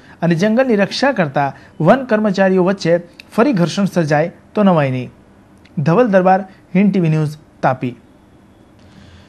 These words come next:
અંકલેશ્વર નગરના મુખ્ય માર્ગ પર પિરામણ નાકા પાસે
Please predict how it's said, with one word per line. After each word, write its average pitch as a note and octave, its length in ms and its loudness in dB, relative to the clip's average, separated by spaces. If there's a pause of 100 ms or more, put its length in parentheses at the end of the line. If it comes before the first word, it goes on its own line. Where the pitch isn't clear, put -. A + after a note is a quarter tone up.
(160)
અંકલેશ્વર C4+ 560 0
નગરના A#3+ 460 4
મુખ્ય G3 300 0
માર્ગ G3 320 2
પર A3 240 0 (280)
પિરામણ C#4 460 -2
નાકા D#3 440 0
પાસે D3 500 -4